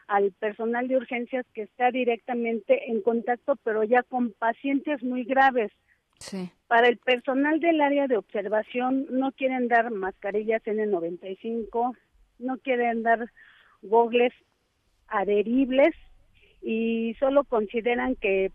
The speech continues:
Speaker 1: para ciertas áreas. Entonces,
Speaker 2: Ujú.
Speaker 1: lamentablemente, todo el personal de las demás áreas y de los demás servicios no cuentan con el equipo adecuado para estar dentro del hospital.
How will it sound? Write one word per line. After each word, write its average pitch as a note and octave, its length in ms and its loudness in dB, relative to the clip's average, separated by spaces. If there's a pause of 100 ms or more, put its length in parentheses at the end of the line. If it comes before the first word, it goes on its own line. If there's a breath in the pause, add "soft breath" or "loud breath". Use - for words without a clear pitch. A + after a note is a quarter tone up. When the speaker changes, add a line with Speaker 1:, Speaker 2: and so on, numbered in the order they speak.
(140)
Speaker 1:
para G#3 280 4
ciertas A#3+ 560 -2
áreas. B3 480 2
Entonces, A3+ 400 -4
Speaker 2:
Ujú. G#3+ 80 -6
Speaker 1:
lamentablemente, C4 1080 0 (800 soft breath)
todo D4 200 4
el E4 120 2
personal A#3+ 640 -2 (160)
de G3 100 0
las F#3+ 220 -2
demás A3 360 -6
áreas A3+ 440 0
y F3+ 120 -6
de F3 120 -4
los F#3 160 -4
demás G#3 320 -4
servicios A3 480 -6
no C4 280 -2 (120)
cuentan C4 560 0 (500 soft breath)
con A#3 240 2
el A#3 160 0
equipo B3 400 -4
adecuado A#3 480 0
para F#3+ 280 -4
estar A3 300 -4
dentro G#3 380 -6
del F#3+ 200 -4
hospital. A#3 580 -4